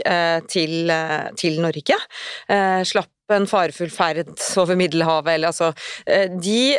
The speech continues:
hadde rett og slett, de følte seg så heldige, og de hadde med seg da, da disse to jentene og en bror, eh, midt imellom der, som var cirka fem år,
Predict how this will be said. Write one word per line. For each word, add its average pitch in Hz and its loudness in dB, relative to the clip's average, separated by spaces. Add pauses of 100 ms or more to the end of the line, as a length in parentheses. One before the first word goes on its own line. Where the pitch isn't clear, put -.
hadde 175 0
rett - -4
og 180 0
slett, 143 0
de 214 2
følte - -2
seg 170 -2
så 147 0
heldige, 160 2
og 233 0
de 214 2
hadde 180 -2
med 156 0
seg 170 0
da, 170 -2
da 156 2
disse 156 -6 (320)
to 156 -4
jentene 220 0
og 226 4
en 226 0
bror, 220 4 (160)
eh, 233 2
midt 208 0
imellom 170 0
der, 262 2
som 247 -6
var 226 -2
cirka 202 -2
fem 185 0
år, 302 2